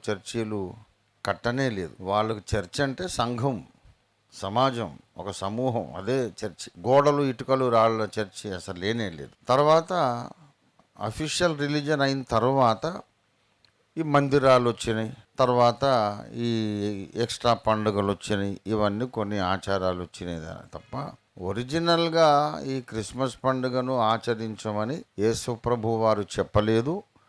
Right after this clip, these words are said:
అపోస్తలులు కూడా చెప్పలేదు, వాళ్ళు ఆచరించనే లేదు. కాబట్టి ఇప్పుడు మనం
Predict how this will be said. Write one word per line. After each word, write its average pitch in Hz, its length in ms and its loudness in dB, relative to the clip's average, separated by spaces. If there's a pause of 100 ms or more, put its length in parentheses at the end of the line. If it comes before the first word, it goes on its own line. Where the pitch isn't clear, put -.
(280)
అపోస్తలులు 110 680 2
కూడా 110 220 0
చెప్పలేదు, 110 680 0
వాళ్ళు 107 380 0
ఆచరించనే 95 960 -2
లేదు. 90 680 -6
కాబట్టి 107 420 -2
ఇప్పుడు 135 320 -6
మనం 123 600 0